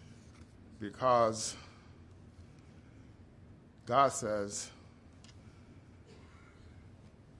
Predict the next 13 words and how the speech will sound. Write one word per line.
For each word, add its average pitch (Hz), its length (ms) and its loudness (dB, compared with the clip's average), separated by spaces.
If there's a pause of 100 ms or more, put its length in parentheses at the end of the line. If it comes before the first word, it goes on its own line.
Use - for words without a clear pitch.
(220)
"The 120 100 -2
people, 151 560 -2 (880)
not 156 200 6
only 180 200 6
are 139 160 4
they 139 240 2
your 135 580 6 (280)
brothers, 139 560 2 (1200)
but 131 120 -6
they 143 120 6
are 123 80 8
my 143 240 6
people." 147 420 -2